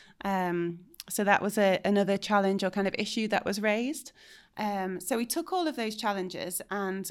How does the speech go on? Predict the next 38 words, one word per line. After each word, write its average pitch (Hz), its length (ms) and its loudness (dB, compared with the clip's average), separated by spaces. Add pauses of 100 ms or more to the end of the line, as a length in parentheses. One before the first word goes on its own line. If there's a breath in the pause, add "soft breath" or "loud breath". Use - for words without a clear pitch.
we 196 280 -6
then 208 500 -2 (180 loud breath)
asked 208 320 -8 (120)
academic 214 600 -4
experts - 640 -6
within 208 300 -6
Yorkshire 190 500 -6 (300 loud breath)
what 214 260 -4
they 220 120 -4
kind 220 200 -6
of 220 60 -8
thought 240 380 -4
of 240 80 -6
what 226 120 -4
was 202 140 -6
coming 214 260 -4
out 208 240 -4
of 190 60 -8
the 196 80 -10
challenges 180 480 -8
and 180 100 -6
how 190 440 -4
could, 190 340 -6 (420 loud breath)
um, 175 480 -6 (160)
we 208 180 -4
all 202 380 -2
together 190 460 -6
work 185 440 -4
to 190 220 -6
come 214 240 -6
at, 202 160 -6 (200)
come 247 180 -6
at - 80 -6
the - 60 -6
challenges 247 360 -6
differently 294 540 -4
and 269 240 -2
put 226 160 -2